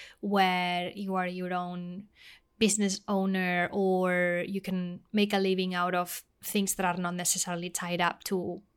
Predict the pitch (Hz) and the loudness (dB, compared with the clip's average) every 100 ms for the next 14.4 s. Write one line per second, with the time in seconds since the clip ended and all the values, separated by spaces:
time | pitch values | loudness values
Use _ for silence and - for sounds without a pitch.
0 | - 185 175 185 - 180 196 - 208 160 | -2 0 0 -2 -2 -2 2 2 2 -6
1 | - 226 208 214 190 185 - _ - 196 | -6 -4 -4 0 0 0 -6 _ 0 2
2 | - 196 - 190 190 190 - - - - | 4 0 0 0 0 -2 -8 -20 -16 0
3 | 208 196 190 - - - 196 185 - 180 | 0 0 -4 -4 -2 0 0 -2 -4 -6
4 | 175 - - - - - - - - 220 | -6 -14 -18 -16 -16 -18 -20 -20 -2 2
5 | 220 220 214 214 208 - 214 233 262 311 | 4 4 2 -2 -6 -10 -6 -6 -2 2
6 | 330 370 339 - - 220 226 202 196 202 | 4 4 2 0 0 4 4 4 0 -2
7 | 202 190 - - - - - - - - | -2 -6 -4 -6 -6 -8 -18 -20 -6 -2
8 | 196 - 208 - - 190 180 185 - 190 | 2 4 2 0 -2 -2 -4 -6 -4 0
9 | 190 185 - 202 190 185 - - - 208 | 0 0 -4 -2 0 -2 -4 -12 -20 -4
10 | - - 214 208 - 196 190 190 190 190 | 0 2 0 0 4 4 6 2 0 0
11 | 202 190 - 214 196 185 - - 208 185 | -2 -2 -2 2 2 4 2 2 2 0
12 | 190 - - 196 - 196 190 185 - - | 0 -2 -2 -4 -2 0 2 2 0 -4
13 | - 226 220 208 214 233 240 233 196 - | -2 0 0 0 -2 -2 0 0 -2 -2
14 | 233 196 175 180 | 0 0 -2 -6